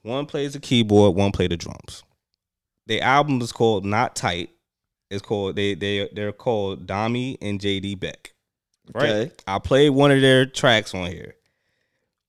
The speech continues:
Speaker 1: On Apple Music, they're categorized as jazz. If you listen to the album, it has a jazzy vibe to it, but I don't really call it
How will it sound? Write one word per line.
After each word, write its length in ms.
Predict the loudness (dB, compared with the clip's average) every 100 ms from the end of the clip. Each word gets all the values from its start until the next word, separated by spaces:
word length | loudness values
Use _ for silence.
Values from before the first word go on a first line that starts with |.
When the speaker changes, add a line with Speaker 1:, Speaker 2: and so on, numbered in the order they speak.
| _
Speaker 1:
On 360 | 0 6 6 6
Apple 360 | 4 2 2 2
Music, 640 | 2 2 2 -2 -8 _ _ _ _ _ 2
they're 320 | 6 6 4 -4 _ -18 -6
categorized 960 | 2 4 4 4 6 6 6 6 2 -2 -2
as 380 | 2 2 0
jazz. 760 | -4 2 4 4 -2 -10 -14 -14 _ _ -4
If 180 | -2 0
you 140 | -2
listen 380 | 2 2 4 0
to 200 | 0 2
the 80 | 2
album, 680 | 4 6 6 4 -2 -6 -12 _ _ _ _ _ _ _ _ _ _ _ _ _
it 160 | 4 4
has 360 | 4 4 4 4
a 60 |
jazzy 380 | 4 4 6 4
vibe 340 | 4 6 6 4
to 220 | 2 4 4
it, 220 | 0 -6 _ _ 0
but 280 | 2 4
I 160 | 4 4
don't 240 | 4 2
really 180 | 4 2
call 380 | 2 4 4 6
it 240 | 2 0